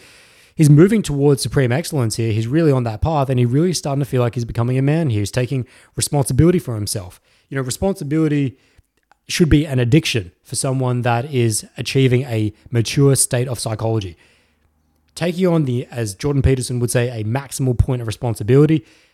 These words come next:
someone that would default to accountability for all things in their life, that to me is really starting to encapsulate the way of being. You know, when I look at,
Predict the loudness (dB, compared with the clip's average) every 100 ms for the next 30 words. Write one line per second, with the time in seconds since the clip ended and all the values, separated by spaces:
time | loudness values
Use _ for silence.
0 | _ -10 -8 -4 -4 -4 -6 -6 -2 -2
1 | -4 _ _ _ _ _ _ _ _ _
2 | _ _ _ _ _ _ _ _ _ -16
3 | -2 0 0 0 -4 -4 -6 -6 -6 -4
4 | -2 -2 -2 -2 -2 -2 -6 -8 -10 -10
5 | -4 -2 -2 0 2 2 0 -2 -4 -6
6 | -8 -8 -8 -8 -4 0 0 -2 _ _
7 | -8 -4 0 0 0 -2 -4 -4 -4 -4
8 | -6 -4 -2 -2 -4 _ _ _ -4 -2
9 | -2 -6 -4 -2 -2 -4 -6 -6 -6 -8
10 | -18 _ _ _ -14 -10 -10 -8 -6 -6
11 | -6